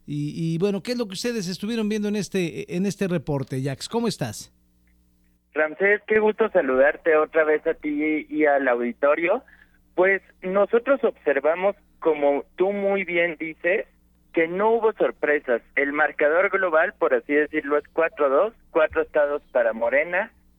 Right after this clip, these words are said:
Speaker 2: dos estados para la coalición Va por México,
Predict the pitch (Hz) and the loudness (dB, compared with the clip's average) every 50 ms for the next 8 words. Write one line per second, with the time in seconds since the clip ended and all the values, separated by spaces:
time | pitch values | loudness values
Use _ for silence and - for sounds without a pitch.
0 | _ _ - - 156 180 - 185 175 - - 175 165 165 170 165 _ - 147 131 | _ _ -2 0 0 0 2 -2 -4 -2 -2 0 0 0 0 -2 _ -2 0 0
1 | 123 113 113 113 - - 131 123 120 120 117 120 - 139 135 139 143 147 156 - | 0 0 0 -2 -2 0 0 0 0 0 -4 -8 -2 -2 -2 0 0 -2 -2 -2
2 | - 131 117 113 120 131 139 139 - - - - 175 190 233 | 0 -2 -2 -2 -2 -4 -4 -6 -8 -14 -8 -2 -2 -2 -2